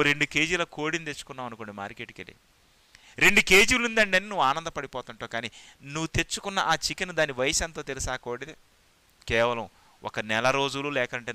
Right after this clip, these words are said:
నలభై ఐదు రోజులు మాత్రమే. అంటే నలభై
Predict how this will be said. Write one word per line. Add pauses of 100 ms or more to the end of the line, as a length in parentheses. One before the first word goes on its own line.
నలభై
ఐదు
రోజులు
మాత్రమే. (1400)
అంటే (580)
నలభై